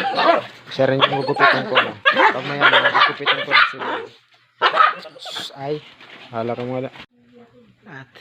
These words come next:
yan. Nakadating na ako, nakadating din ulit ako dito ng safe. At nagpagupit na rin po ako, mga kapiks, para diretso na ako sa ano, bukas.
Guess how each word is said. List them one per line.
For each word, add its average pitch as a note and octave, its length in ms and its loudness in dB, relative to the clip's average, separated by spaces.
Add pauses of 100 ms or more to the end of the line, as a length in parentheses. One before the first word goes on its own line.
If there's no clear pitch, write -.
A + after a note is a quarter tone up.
(120)
yan. C3 1400 -12 (1120)
Nakadating A#2+ 480 -14
na A2 80 -18
ako, A#2+ 80 -14 (160)
nakadating C3 880 -10
din C3 240 -8
ulit B2+ 240 -16
ako A#2 240 -16
dito A#2 240 -16
ng A#2 160 -16
safe. A2 400 -18 (800)
At B2+ 480 -12
nagpagupit B2+ 960 -12
na A#2+ 160 -12
rin A#2+ 80 -14
po A#2 160 -14
ako, A2+ 80 -12
mga A2 240 -16
kapiks, - 400 -20
para G2 480 -14 (240)
diretso A2 480 -18
na G#2+ 160 -12
ako G2 160 -18
sa E2+ 160 -20
ano, F#2 140 -20 (880)
bukas. - 320 -20